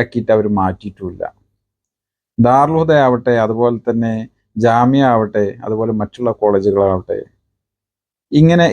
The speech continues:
ഇതുപോലെ ഒരു ബോഡി തട്ടിക്കൂട്ടി, ഇല്ലെങ്കിൽ സി ഐ സി എന്നൊരു ബോഡി ഉണ്ടാക്കി അത് സെപ്പറേറ്റ് ആയിട്ട് ഐഡന്റിറ്റി ആക്കിയിട്ട് മാറ്റിയിട്ടൊന്നുമില്ല. അതുകൊണ്ട് തന്നെ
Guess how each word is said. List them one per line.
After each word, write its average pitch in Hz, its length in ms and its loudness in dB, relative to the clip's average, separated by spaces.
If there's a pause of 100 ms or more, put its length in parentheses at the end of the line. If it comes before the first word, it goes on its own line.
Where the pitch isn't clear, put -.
ഇതുപോലെ 160 440 4
ഒരു 143 160 4 (360)
ബോഡി 131 300 4
തട്ടിക്കൂട്ടി, 117 560 -2 (920)
ഇല്ലെങ്കിൽ 123 300 6 (260)
സി 127 180 0
ഐ 143 120 4
സി 147 200 0
എന്നൊരു 123 260 2 (100)
ബോഡി 113 320 2
ഉണ്ടാക്കി 104 460 -2 (360)
അത് 127 100 2 (100)
സെപ്പറേറ്റ് 139 540 0
ആയിട്ട് 117 260 0 (260)
ഐഡന്റിറ്റി 127 400 -2 (100)
ആക്കിയിട്ട് 107 380 -4
മാറ്റിയിട്ടൊന്നുമില്ല. 95 760 -4 (1000)
അതുകൊണ്ട് 156 420 4
തന്നെ 135 220 0